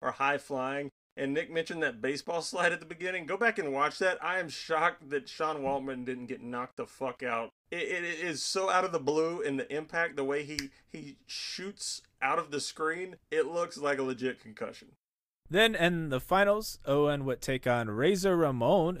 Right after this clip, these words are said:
Speaker 2: who had to go through Bam Bam and I R S. Razor and Owen are two of the great workers of all time, and this is kind of a sloppy match.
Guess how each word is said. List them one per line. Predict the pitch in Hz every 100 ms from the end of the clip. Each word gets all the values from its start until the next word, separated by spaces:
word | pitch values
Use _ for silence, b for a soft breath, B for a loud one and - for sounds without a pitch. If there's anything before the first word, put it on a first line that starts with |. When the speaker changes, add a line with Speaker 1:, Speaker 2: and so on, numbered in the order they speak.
| -
Speaker 2:
who | 143
had | 139 127
to | 123
go | 131 127
through | 123 127
Bam | 110 123 143
Bam | 139 139 135 131
and | 104 -
I | 123
R | 127 101 95
S. | 120 147 160 170 - - _ -
Razor | 151 185 170 175
and | 165 139 135
Owen | 127 135 135 135
are | 139 127 123
two | 117 - 269
of | 208
the | 156
great | 139 - 151 196 139
workers | 147 - 127 120
of | 123
all | 123 120
time, | - 131 123 117
and | 113 123
this | 226 -
is | 277 -
kind | - 135 202 247
of | 240 240
a | 240
sloppy | - - 226 240 233
match. | 214 208 240 247 - -